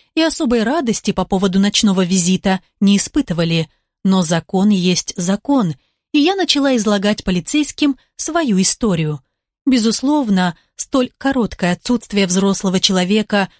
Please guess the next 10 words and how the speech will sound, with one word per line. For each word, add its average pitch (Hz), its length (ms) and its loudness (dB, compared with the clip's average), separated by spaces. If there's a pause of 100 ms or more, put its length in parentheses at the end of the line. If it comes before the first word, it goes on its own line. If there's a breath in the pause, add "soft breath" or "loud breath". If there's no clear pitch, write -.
на 208 100 2
служителей 220 680 0
правопорядка 196 680 -2
впечатления 196 840 0 (160 soft breath)
не 202 120 2
произвело, 208 680 0 (380)
даже 254 280 0
суток - 380 -2
не 170 100 0
прошло. 170 500 -2